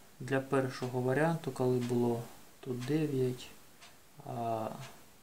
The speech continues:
тут двадцять чотири, поміняємо місцями середні члени. Шість, а тут тридцять шість. І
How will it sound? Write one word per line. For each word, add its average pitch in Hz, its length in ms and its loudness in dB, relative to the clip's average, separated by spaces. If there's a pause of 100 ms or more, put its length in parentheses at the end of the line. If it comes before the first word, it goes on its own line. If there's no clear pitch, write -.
(800)
тут 127 180 -2
двадцять 123 500 -8
чотири, 151 500 -2
поміняємо 131 500 0
місцями 127 600 0
середні 117 540 0
члени. 110 520 -2
Шість, - 680 -2 (340)
а 139 80 -10
тут 143 280 -10
тридцять 123 520 -2
шість. - 500 -10 (1600)
І 139 440 2